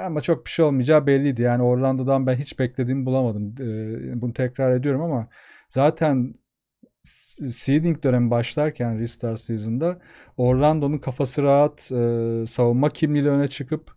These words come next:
biraz böyle sürpriz yapabilecek bir kıvama gelmesini ben bekliyordum ama işte Jonathan Isaac'i kaybettiler. Aaron Gordon,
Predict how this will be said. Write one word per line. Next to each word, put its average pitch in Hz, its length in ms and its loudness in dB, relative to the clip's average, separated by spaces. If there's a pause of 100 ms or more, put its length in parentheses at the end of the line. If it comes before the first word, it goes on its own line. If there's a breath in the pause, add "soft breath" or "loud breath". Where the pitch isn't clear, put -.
(680 soft breath)
biraz 180 360 6
böyle 170 400 10
sürpriz 170 480 -2
yapabilecek 170 680 4
bir 170 80 0
kıvama 156 420 4
gelmesini 151 540 4
ben 151 200 2
bekliyordum 151 440 0
ama 151 180 -2
işte 139 160 -4
Jonathan 143 520 0
Isaac'i 139 240 -2
kaybettiler. 123 600 0
Aaron 127 260 2
Gordon, 135 520 0